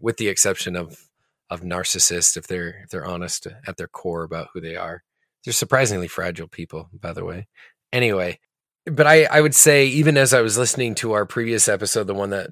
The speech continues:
that dropped with, with Terp, I was like, "Andy, d-, you sound kinda dumb sometimes." And we did get a four-star review on Apple Podcasts because I said "absolutely" too many times. So I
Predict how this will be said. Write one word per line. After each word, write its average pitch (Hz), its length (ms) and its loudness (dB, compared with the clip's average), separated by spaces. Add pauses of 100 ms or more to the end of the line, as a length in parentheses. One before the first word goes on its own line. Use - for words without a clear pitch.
(120)
that 104 340 -4
dropped 101 420 0
with, 95 480 -4
with 95 220 -12
Terp, 107 380 0 (460)
I 117 80 -4
was 107 180 0
like, 98 460 -2 (880)
"Andy, 151 460 0
d-, - 280 -14 (300)
you 143 80 -6
sound 147 260 0
kinda 107 200 -6
dumb 85 360 -12
sometimes." 90 560 -12 (360)
And 160 180 8
we 180 80 8
did 185 240 8
get 185 100 10
a 151 40 6
four-star 151 560 6
review 123 440 2
on 113 320 4
Apple 110 320 0
Podcasts 110 640 4
because 104 380 -2
I 104 120 0
said 104 220 0
"absolutely" 104 760 0
too 95 200 -8
many 92 200 -8
times. 90 480 -8
So 98 140 -2
I 113 160 4